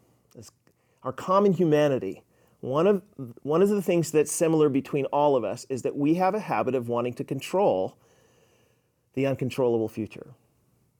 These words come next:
There's a book, in fact, that's, that has come out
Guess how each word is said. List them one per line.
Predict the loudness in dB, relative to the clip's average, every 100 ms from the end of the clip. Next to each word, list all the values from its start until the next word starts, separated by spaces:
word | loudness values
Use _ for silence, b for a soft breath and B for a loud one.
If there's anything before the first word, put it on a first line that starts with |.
| _ _ _ _ _ _ _
There's | 2 6
a | 6
book, | 6 2 -2 -20 _
in | -6
fact, | 0 0 0
that's, | -4 -4
that | -6 -6 -6 -10
has | -8 -8
come | -6 -4
out | -4 -6